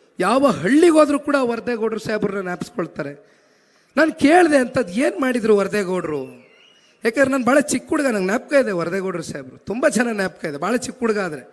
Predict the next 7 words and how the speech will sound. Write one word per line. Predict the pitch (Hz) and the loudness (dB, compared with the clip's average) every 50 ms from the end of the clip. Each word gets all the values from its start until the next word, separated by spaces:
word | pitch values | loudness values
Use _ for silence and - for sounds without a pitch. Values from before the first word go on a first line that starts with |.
| _ _ _ _ _ _ _ _ | _ _ _ _ _ _ _ _
ಮುಗ್ಧ, | 190 214 247 208 190 185 254 208 | -4 -4 -4 -4 -4 -4 -2 -2
ಐದು | 175 180 202 180 214 | 0 -2 0 0 -2
ವರ್ಷ | 208 - - 208 | -2 -2 -4 -4
ನಾಲ್ಕು | 190 175 170 175 175 175 175 - | -4 -4 -4 -4 -6 -6 -8 -12
ವರ್ಷ | 165 151 - | -10 -8 -6
ವಯಸ್ಸು, | 185 160 139 131 147 147 147 160 165 156 - - 147 | -6 -6 -6 -8 -8 -8 -8 -8 -8 -10 -14 -18 -14
ಗೊತ್ತಿರಲಿಲ್ಲ. | 135 156 170 - - 208 190 156 143 127 | -12 -12 -12 -4 -4 -4 -4 -4 -8 -12